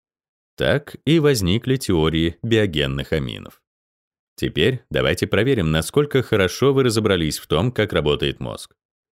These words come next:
Когда через пресинаптическое окончание проходит электрический импульс, серотонин выделяется в синаптическую щель.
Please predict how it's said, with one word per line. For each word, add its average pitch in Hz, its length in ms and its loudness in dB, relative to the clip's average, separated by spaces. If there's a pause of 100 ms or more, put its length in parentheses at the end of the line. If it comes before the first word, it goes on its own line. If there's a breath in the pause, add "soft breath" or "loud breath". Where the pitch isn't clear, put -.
(160)
Когда 73 360 0
через 80 300 -2
пресинаптическое 90 880 -2
окончание 80 540 0
проходит 78 460 -2
электрический 76 680 -4
импульс, 87 400 -4 (220)
серотонин 110 580 0
выделяется 92 580 0
в 85 60 -4
синаптическую 71 800 -4
щель. - 360 -14